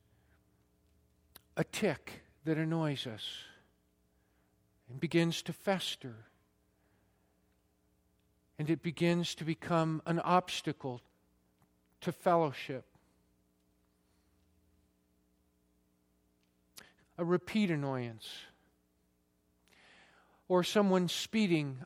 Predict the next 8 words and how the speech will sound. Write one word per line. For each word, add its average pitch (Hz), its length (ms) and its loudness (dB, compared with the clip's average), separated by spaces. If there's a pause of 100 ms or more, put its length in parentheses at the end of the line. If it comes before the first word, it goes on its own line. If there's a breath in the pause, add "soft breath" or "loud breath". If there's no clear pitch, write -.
on 156 180 -2
the 156 60 -4
freeway, 139 600 -4 (2250)
insensitive 160 880 2 (760)
to 180 100 2
where 165 220 6
we 165 220 2
are, 190 320 0